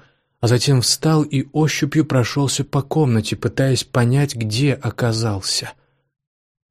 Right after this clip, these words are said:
Он стоял на открытом настиле, который, по-видимому, покоился между двух веток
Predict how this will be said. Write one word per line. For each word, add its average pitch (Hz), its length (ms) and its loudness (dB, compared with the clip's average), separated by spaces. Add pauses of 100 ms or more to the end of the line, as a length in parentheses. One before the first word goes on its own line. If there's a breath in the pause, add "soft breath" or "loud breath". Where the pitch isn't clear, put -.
(480)
Он 117 140 2
стоял 123 500 2
на 123 160 4
открытом 127 680 0
настиле, 131 580 0
который, 131 400 0
по-видимому, 131 760 2
покоился 135 600 0
между 127 340 2
двух 123 340 -2
веток 127 520 0